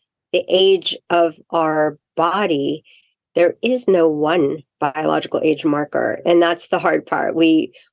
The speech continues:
we want to measure the age of our whole being,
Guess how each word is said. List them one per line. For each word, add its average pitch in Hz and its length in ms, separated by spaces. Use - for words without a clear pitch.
we 175 140
want 175 500
to 156 500
measure 165 720
the - 160
age 170 300
of 151 160
our 170 140
whole 170 200
being, 147 460